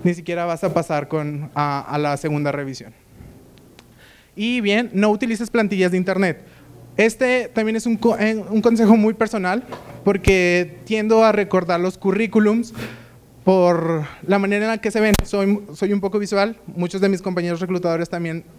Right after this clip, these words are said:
tenemos esta manera de recu-, de recordar currículums. Entonces,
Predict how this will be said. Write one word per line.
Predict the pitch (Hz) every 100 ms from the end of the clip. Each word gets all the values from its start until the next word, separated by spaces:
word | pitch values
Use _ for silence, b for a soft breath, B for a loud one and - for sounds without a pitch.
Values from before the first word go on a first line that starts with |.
| - - B B
tenemos | - 170 175 185
esta | 185
manera | 196 175 170
de | 180
recu-, | 180 185
de | 160
recordar | 175 165 175 160 151
currículums. | 190 214 185 185 185 - B B B
Entonces, | - 185 202 202 214 220